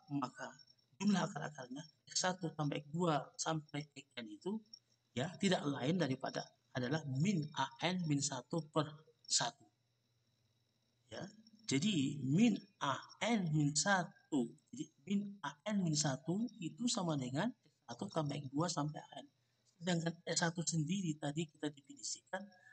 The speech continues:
adalah sama dengan X satu tambah X dua, bla bla bla sampai A, sampai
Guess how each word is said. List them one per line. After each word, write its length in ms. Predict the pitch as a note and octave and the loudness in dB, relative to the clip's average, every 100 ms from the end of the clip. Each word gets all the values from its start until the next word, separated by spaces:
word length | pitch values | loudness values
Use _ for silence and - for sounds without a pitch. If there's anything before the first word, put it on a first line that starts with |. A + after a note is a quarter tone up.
| _ - | _ -10
adalah 280 | C3 C3+ F3 | -2 0 0
sama 240 | D#3 C3+ | -2 -4
dengan 240 | - D3 E3+ | -4 -4 -4
X 240 | D#3 D3+ D3 | -6 -6 -6
satu 240 | - G3 | -8 -8
tambah 320 | - D3 - | -4 -4 -4
X 40 | - _ _ | -16 _ _
dua, 160 | F#3 - _ _ | -10 -10 _ _
bla 160 | C3+ C3+ | -4 -2
bla 160 | C#3 C#3+ | -2 -2
bla 80 | |
sampai 280 | C#3+ - B2+ | -2 -2 -6
A, 120 | - - _ _ _ _ _ _ _ _ _ | -10 -16 _ _ _ _ _ _ _ _ _
sampai 360 | C3+ C3+ E3 | -14 -4 -4